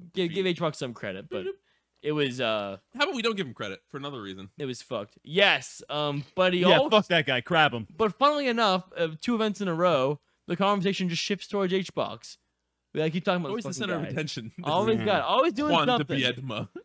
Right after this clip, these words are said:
Speaker 1: Always doing something.
Speaker 3: He
Speaker 1: Uh,
Speaker 3: really is the Don of the Melee scene.
Speaker 1: Dude, this,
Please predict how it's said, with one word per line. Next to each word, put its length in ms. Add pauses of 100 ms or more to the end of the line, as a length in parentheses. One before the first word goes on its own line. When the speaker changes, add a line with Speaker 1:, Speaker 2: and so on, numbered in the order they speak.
(140)
Speaker 1:
Always 280
doing 160
something. 500
Speaker 3:
He 140
Speaker 1:
Uh, 140
Speaker 3:
really 260
is 120
the 140
Don 380
of 100
the 60
Melee 380
scene. 380 (540)
Speaker 1:
Dude, 260
this, 480